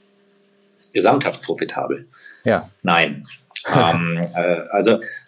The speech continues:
Speaker 1: ähm, man muss sagen, wir waren, ähm, mit, äh, DriveNow damals in, in Deutschland profitabel. Ähm, wir waren,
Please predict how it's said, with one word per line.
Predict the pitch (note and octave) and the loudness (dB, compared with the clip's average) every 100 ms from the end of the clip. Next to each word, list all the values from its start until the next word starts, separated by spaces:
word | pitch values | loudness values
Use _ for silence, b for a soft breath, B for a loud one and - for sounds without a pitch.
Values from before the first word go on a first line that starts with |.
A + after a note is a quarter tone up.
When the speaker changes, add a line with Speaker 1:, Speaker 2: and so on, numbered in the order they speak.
| _ | _
Speaker 1:
ähm, | F2+ F2+ F#2 F#2 F2+ | 0 2 2 0 0
man | G2+ | 2
muss | G2+ | 2
sagen, | F#2 A2+ | 2 2
wir | G2+ | 2
waren, | F#2+ G2 G#2+ G2+ | 4 2 0 -2
ähm, | G2 F2 F2 F2+ F2+ | 0 0 0 -2 -2
mit, | F2+ - - | -4 -4 -6
äh, | F2+ D#2+ | -2 -2
DriveNow | D#2 E2 F#2+ G#2 G2 F#2 | 2 0 0 0 0 0
damals | F2+ E2+ F#2 F#2+ | 2 2 2 0
in, | - F2 E2 E2 E3 - _ _ _ _ _ _ | -4 -4 -4 -6 -8 -12 _ _ _ _ _ _
in | - F2 | -4 -2
Deutschland | E2+ - B2 | 0 0 0
profitabel. | B2+ B2 B2 G#2+ G#2+ B2+ C3 - - - _ _ _ - _ - - - | 0 0 0 0 4 4 2 -4 -16 -20 _ _ _ -20 _ -20 -16 -6
Ähm, | F#2+ F#2+ F2+ D#2+ | -2 0 0 2
wir | E2 | 2
waren, | F2+ F#2 F2+ | 2 2 -2